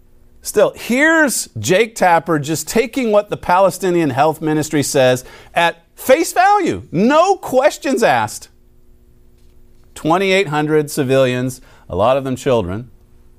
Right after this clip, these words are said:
So says the health ministry in Gaza, and so says Jake Tapper.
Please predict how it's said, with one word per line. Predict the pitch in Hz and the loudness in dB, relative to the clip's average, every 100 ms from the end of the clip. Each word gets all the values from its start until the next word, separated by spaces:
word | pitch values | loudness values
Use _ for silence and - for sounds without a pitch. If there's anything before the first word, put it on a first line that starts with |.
| _ | _
So | - 117 | -4 -2
says | 113 120 113 101 | 0 0 0 0
the | 107 98 - | -2 -2 -4
health | - 131 - | -2 -2 -2
ministry | 110 123 110 - 98 131 - _ _ - - | -6 -4 -6 -6 -8 -8 -16 _ _ -20 -10
in | 107 101 | -6 -2
Gaza, | 98 92 87 85 107 - _ _ | 0 0 0 -6 -10 -16 _ _
and | - 90 85 | -8 -6 -4
so | - 113 | 0 0
says | 113 123 104 92 - - _ _ - | 0 0 0 0 -4 -16 _ _ -18
Jake | 69 92 95 92 - - _ - - - | -6 -2 -2 -4 -14 -20 _ -20 -20 -8
Tapper. | - 90 85 67 120 | -4 -4 -4 -12 -12